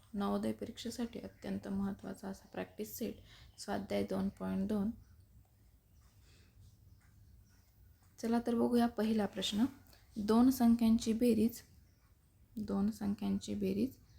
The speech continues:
एक लाख पंचवीस हजार सहाशे आहे. जर एक संख्या दुसरीपेक्षा चौदा हजार चारशे ने कमी असेल तर दोन्हींपैकी लहान संख्या कोणती? The sum of two number is one lakh twenty-five thousand six hundred. If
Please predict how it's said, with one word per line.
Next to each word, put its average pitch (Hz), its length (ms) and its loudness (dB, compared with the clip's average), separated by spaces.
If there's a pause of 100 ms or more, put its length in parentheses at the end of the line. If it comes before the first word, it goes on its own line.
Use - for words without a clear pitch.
(1040)
एक 233 220 2
लाख 240 260 0
पंचवीस 226 360 2
हजार 208 240 0
सहाशे 196 440 -2
आहे. 208 240 -2 (400)
जर 220 160 2
एक 240 160 2
संख्या 240 360 2
दुसरीपेक्षा 226 720 -4
चौदा 208 400 -2
हजार 220 220 2 (100)
चारशे 202 320 -2
ने 202 120 2 (100)
कमी 214 240 4
असेल 220 320 0 (120)
तर 214 100 0 (380)
दोन्हींपैकी 220 800 4
लहान 208 240 0
संख्या 202 360 -8
कोणती? 196 380 -8 (100)
The 202 100 0
sum 233 320 2
of 226 140 4 (120)
two 220 100 2
number 202 400 2
is 208 140 -2
one 196 280 0
lakh 220 220 -2
twenty-five 220 560 -2
thousand 240 400 2
six - 240 -6
hundred. 202 340 0 (440)
If 254 200 0